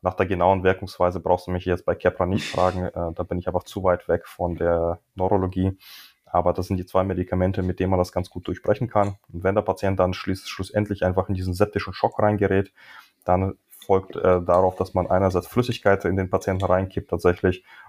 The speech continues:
Speaker 1: und zusätzlich mit beispielsweise Noradrenalin beginnt, weil das wirklich so eine
Speaker 2: Mhm.
Speaker 1: periphere Vasokonstriktion bewirkt und auf diese Weise der Blutdruck dann schön nach oben geht.
Speaker 2: Und wenn man's gar nicht schafft zu durchbrechen, dann,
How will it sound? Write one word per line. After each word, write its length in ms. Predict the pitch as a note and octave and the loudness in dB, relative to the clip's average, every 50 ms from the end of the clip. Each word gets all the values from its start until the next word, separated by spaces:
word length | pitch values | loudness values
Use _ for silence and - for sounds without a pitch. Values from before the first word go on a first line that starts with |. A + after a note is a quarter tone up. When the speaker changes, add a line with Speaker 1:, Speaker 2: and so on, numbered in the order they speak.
| - _ | -20 _
Speaker 1:
und 300 | _ F#2+ F#2 F#2 - - | _ -2 -2 -2 -4 -10
zusätzlich 600 | - - G#2 G2+ F#2+ G2+ F2+ - - G2 F#2+ - | -8 -6 -4 0 0 0 0 0 -2 -6 -4 -2
mit 340 | G2+ F#2+ F#2 - - - _ _ - | -4 -4 -4 -6 -12 -20 _ _ 0
beispielsweise 560 | E2+ F2 - - F#2 - - F#2+ F2+ F#2 F#2 | 0 0 0 0 -2 0 0 0 0 0 0
Noradrenalin 640 | F2+ F2+ F#2+ G2 G2 F#2+ G2+ F#2 F#2 F2+ F#2+ F#2 F2 | 2 2 2 2 2 0 0 0 0 0 0 -2 -4
beginnt, 380 | F#2 F2 - F#2+ F#2 F2+ - | -4 -4 -4 -4 -6 -4 -2
weil 120 | F2+ F2 F2 | 0 0 0
das 180 | F2 - - | 0 -2 -4
wirklich 280 | F#2 F2 - _ - - | -8 -12 -12 _ -12 -4
so 100 | - F#2+ | -2 0
eine 180 | F2 F2+ F2+ | 0 0 0
Speaker 2:
Mhm. 120 | G2 G#2 G2+ | 0 0 0
Speaker 1:
periphere 500 | G2 F#2 F#2 F2+ - F#2 F2+ F2+ F2+ F2 | 0 0 0 0 2 2 2 2 2 2
Vasokonstriktion 960 | F2+ F2+ F#2 G2 - - A2+ A2+ - - - F#2+ - - - G2 F#2+ F#2 F2+ | 2 0 0 -2 -2 -2 -2 -2 -2 -6 -10 -12 -12 -6 -4 -2 -2 -2 -2
bewirkt 420 | F#2 E2+ F#2 F#2 G2+ - - - _ _ - - - - - - - - _ | 0 2 2 2 2 0 -4 -10 _ _ -20 -20 -20 -20 -20 -20 -20 -20 _
und 160 | - F#2 E2+ | -12 -4 -2
auf 120 | F#2 F2+ - | -2 -2 -2
diese 260 | - G2 F2+ F#2+ E2+ | -4 -4 -4 0 2
Weise 200 | F2 F2 F2 F2+ | 2 2 2 2
der 100 | F2+ F2 | 0 -2
Blutdruck 360 | - - G2 F#2 - F2+ - - | -2 -4 -6 -6 -6 -6 -4 -4
dann 200 | F2+ F2+ - - | -4 -4 -4 -6
schön 260 | - - - F#2+ F#2 | -6 -4 -2 0 0
nach 140 | F2+ F2 - | 0 0 -2
oben 240 | - - F#2 F#2 F2 | -2 -2 0 0 0
geht. 260 | E2+ E2 D#2+ - - _ _ _ _ _ _ _ _ _ | 0 0 -2 -2 -8 _ _ _ _ _ _ _ _ _
Speaker 2:
Und 280 | - - G#2 G#2 G#2 - | -8 -6 -6 -6 -4 -2
wenn 100 | G#2 G2+ | -2 -2
man's 160 | G#2+ A2 G#2+ | -2 -2 -4
gar 100 | - G#2+ | -4 -4
nicht 120 | A2+ C3+ - | -2 -2 -2
schafft 180 | - D3 D3+ | -2 -4 -4
zu 100 | - C#3 | -4 -2
durchbrechen, 460 | B2 C3 A#2 - - A#2 A#2 - B2+ A#2 | -2 -2 -4 -2 -6 -6 -6 -6 -6 -6
dann, 400 | A2+ A2 G#2+ G#2+ G#2 G#2+ - | -6 -4 -4 -6 -8 -8 -12